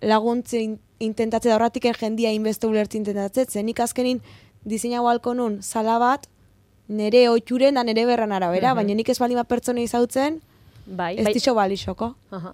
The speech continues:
Speaker 2: baina pertsona horri zel-, zertan aldatuko zaio bizitza? Hobeto sentituko da? Ondoren? Transformazioaren ondoren?
Speaker 1: Neretzako etxi txukun eukitzi kriston indarra emateu. Hau da, sukaldeko ejemplukin ez oso ondo ulertzea.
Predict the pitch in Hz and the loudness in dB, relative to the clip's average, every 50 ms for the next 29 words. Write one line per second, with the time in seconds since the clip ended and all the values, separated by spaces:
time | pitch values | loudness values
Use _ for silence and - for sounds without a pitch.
0 | _ - 190 208 196 196 180 202 185 - - 240 302 330 262 202 196 254 285 - | _ -10 -8 -6 -6 -6 -8 -8 -10 -10 -8 -6 -6 -4 -4 -4 -4 -6 -6 -4
1 | - 233 233 - - 208 - - - 220 208 - 208 196 180 170 170 214 208 196 | -4 -4 -4 -4 -6 -12 -12 -8 -8 -8 -6 -4 -4 -4 -4 -4 -6 -6 -6 -6
2 | 180 - 185 185 185 175 175 175 147 - 185 175 - 180 170 170 196 214 254 - | -6 -6 -4 -4 -4 -4 -4 -6 -6 -8 -8 -8 -6 -4 -2 -2 -2 -2 -2 -2
3 | 214 190 190 185 185 - 170 165 175 240 285 240 165 - _ _ _ _ _ _ | -2 -4 -4 -4 -6 -6 -6 -4 -2 -2 -2 -4 -6 -10 _ _ _ _ _ _
4 | - 208 202 202 233 294 311 233 175 165 175 170 165 - - - 196 180 - - | -8 -6 -4 -2 -2 0 -2 -2 -4 -6 -8 -10 -14 -12 -6 -4 -4 -2 -2 -2
5 | 226 214 220 220 208 - 226 208 202 196 185 180 180 196 240 269 233 165 147 - | -2 0 0 -2 -2 -2 -4 -4 -2 -4 -4 -4 -4 -4 -4 -4 -4 -6 -8 -12
6 | _ _ _ _ - 220 220 208 220 214 - 254 269 - 302 277 240 - _ _ | _ _ _ _ -8 -6 -4 -2 -2 -4 -2 -4 -4 0 0 0 0 0 _ _
7 | - - - 220 - - 262 247 - 254 240 - 240 233 233 220 - 220 - 247 | -12 -8 -8 -6 -6 -6 -8 -8 -6 -8 -6 -6 -6 -6 -6 -8 -8 -8 -8 -8
8 | - - 196 - - 214 196 190 196 190 185 185 180 175 175 - - - - - | -10 -10 -12 -10 -8 -6 -6 -4 -4 -4 -4 -6 -6 -8 -10 -10 -12 -16 -16 -18
9 | _ _ _ _ _ _ _ - - 220 233 240 247 254 247 - - _ _ _ | _ _ _ _ _ _ _ -8 -2 0 2 2 2 2 0 -4 -10 _ _ _
10 | - - - 233 - 240 240 247 254 254 - 254 247 240 240 240 240 240 240 240 | -14 -10 -8 -4 0 2 2 2 2 2 0 2 2 4 4 4 4 4 2 2
11 | - - - - - 240 233 220 233 - 233 220 214 214 233 220 226 190 190 214 | 0 -4 -8 -6 -6 -6 -6 -6 -6 -4 -4 -4 -4 -4 -6 -6 -6 -6 -4 -4
12 | 202 190 185 190 180 180 180 - - 180 175 | -2 -2 -2 -2 -4 -4 -6 -8 -10 -12 -12